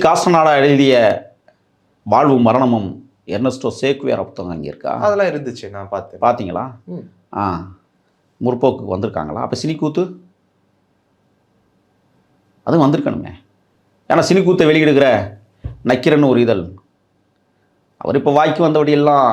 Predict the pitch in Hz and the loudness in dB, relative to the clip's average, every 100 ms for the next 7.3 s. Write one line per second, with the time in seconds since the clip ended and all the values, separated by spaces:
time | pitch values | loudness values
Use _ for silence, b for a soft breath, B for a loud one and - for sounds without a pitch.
0 | 107 - - _ _ _ _ 127 131 139 | 0 -8 -18 _ _ _ _ 0 2 2
1 | 120 117 139 127 117 107 117 104 104 127 | 0 -2 -4 -2 -2 -4 -4 -4 -4 -2
2 | 117 95 92 82 82 69 - _ _ _ | -2 -2 -10 -12 -10 -10 -10 _ _ _
3 | _ _ _ _ _ _ _ _ _ _ | _ _ _ _ _ _ _ _ _ _
4 | _ _ _ 104 110 123 113 127 98 - | _ _ _ 0 2 2 0 -2 -4 -2
5 | 107 90 - _ _ _ - _ _ _ | -4 -4 -10 _ _ _ -20 _ _ _
6 | _ _ _ _ _ _ _ _ _ _ | _ _ _ _ _ _ _ _ _ _
7 | _ - | _ -6